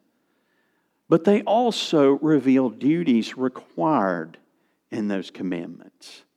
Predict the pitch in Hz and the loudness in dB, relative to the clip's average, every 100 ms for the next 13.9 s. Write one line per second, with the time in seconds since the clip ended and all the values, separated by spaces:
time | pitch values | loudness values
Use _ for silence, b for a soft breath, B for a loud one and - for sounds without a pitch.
0 | _ _ _ _ _ _ _ _ _ _ | _ _ _ _ _ _ _ _ _ _
1 | _ _ _ _ _ _ - - 190 180 | _ _ _ _ _ _ -10 2 6 6
2 | 165 202 196 196 180 120 165 165 160 131 | 6 4 4 2 0 2 2 2 2 0
3 | - 175 156 - 127 117 104 90 90 b | 2 0 0 -2 -2 -2 -2 -4 -10 b
4 | b - 104 117 - 104 104 117 - 220 | b -6 -6 -4 -4 -2 -2 -2 -4 -4
5 | 254 - - - _ _ _ _ _ _ | -4 -6 -16 -20 _ _ _ _ _ _
6 | _ - 147 151 165 143 277 - 147 113 | _ 0 2 4 4 4 4 2 -2 0
7 | 127 113 113 113 113 - 120 120 110 117 | 2 2 0 -2 -2 -4 0 2 2 0
8 | 120 139 170 196 220 - 247 285 208 123 | 2 2 4 4 4 4 4 6 4 2
9 | 120 135 - 185 180 - 233 247 233 - | 2 0 0 -6 -4 -2 0 0 -2 -2
10 | 196 226 110 - b b b - 123 160 | 2 2 2 -8 b b b -2 2 2
11 | - 147 151 147 123 - 160 165 175 147 | 0 0 0 0 -6 -2 0 2 2 2
12 | 147 165 151 131 190 240 226 151 123 - | 2 2 2 0 2 2 2 0 -2 0
13 | 147 160 - - - 170 175 160 - | 2 2 -2 -10 -6 -2 0 0 -2